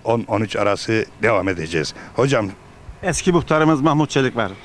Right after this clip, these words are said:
Speaker 1: Muhtarımız
Speaker 2: Eski muhtarımız Mahmut Çelik o gün güzel bir davranış s-, sergiledi. Allah razı olsun, sükuneti sağladı.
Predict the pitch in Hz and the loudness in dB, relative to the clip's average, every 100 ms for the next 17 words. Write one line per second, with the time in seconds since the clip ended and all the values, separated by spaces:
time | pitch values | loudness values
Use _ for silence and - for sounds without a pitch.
0 | - - - - - 143 147 - 135 147 | -20 -20 -20 -20 -16 -12 -12 -4 0 2
1 | 196 185 160 170 170 160 160 156 165 160 | 4 4 4 4 4 4 2 2 2 2
2 | 147 - - - - - 151 156 160 143 | 0 -6 -20 -20 -12 -4 0 2 4 4
3 | 147 156 139 151 - - - - - - | 4 2 4 2 2 -6 -20 -20 -20 -20
4 | - - - 143 156 156 - - - - | -20 -8 -2 2 4 2 -2 -14 -20 -18
5 | - - - 139 139 139 135 123 120 - | -18 -16 -4 0 2 2 2 0 -2 -10
6 | - - - - - - - 143 156 147 | -20 -20 -20 -20 -20 -8 0 2 4 4
7 | 156 147 123 135 143 160 147 139 - 147 | 2 2 0 -2 0 2 2 -2 0 2
8 | 139 131 | 2 0